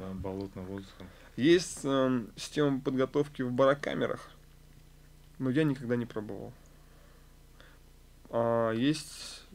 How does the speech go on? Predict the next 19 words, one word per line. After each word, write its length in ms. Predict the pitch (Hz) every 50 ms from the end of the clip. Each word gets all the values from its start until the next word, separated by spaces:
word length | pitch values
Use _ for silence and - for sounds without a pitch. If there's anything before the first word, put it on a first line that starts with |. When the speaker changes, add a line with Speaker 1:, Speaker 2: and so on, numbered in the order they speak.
| - -
Speaker 2:
ну, 240 | 139 151 151 139 123 127
многие 320 | 127 135 147 151 139 135
бегают 380 | 131 135 147 135 135 135 127 131
в 60 | 123
масках. 580 | 139 151 165 170 - - - - - - - - - - - - - - - - - - - - - - - - - - -
Не 180 | 127 131 139
видел, 180 | 139 135 120 110
чтобы 200 | - - 113 120
это 80 | -
кому-то 220 | - - 123 117 - - -
помогло, 360 | 123 107 101 101 101 101 107
честно 220 | - - 110 104 113
Speaker 1:
Мне 100 | 120 113
Speaker 2:
говоря. 180 | 110 113 120
Speaker 1:
что-то 260 | 113 - 117 113 110 104
как-то 300 | 113 110 101 - - 104
мало 720 | 110 110 117 117 113 110 110 110 107 107 107 107 107 104
эффективность 520 | 98 - 107 - - 113 107 101 95 95 -
масок, 300 | 110 110 101 - - -